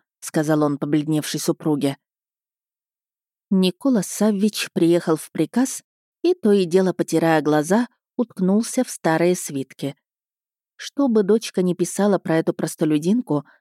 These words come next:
а проверить в любом случае не мешает. Да и что это за простолюдинка такая, тоже интересно глянуть. Мужчина знал племянника государя, и пусть даже дочка любимая и приврала в письме чуток, но женщин Сальман в Яте любил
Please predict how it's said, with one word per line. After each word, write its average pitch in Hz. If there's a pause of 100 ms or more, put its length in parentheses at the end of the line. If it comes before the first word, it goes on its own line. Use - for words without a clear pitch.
(200)
а 294
проверить 277
в -
любом 220
случае 185
не 202
мешает. 147 (400)
Да 151
и 151
что 226
это 226
за 202
простолюдинка 226
такая, 156 (320)
тоже 190
интересно 202
глянуть. 151 (880)
Мужчина 185
знал 202
племянника 160
государя, 170 (320)
и 262
пусть -
даже 233
дочка 220
любимая 196
и -
приврала 180
в -
письме 165
чуток, - (400)
но 180
женщин 196
Сальман 247
в -
Яте 226
любил 156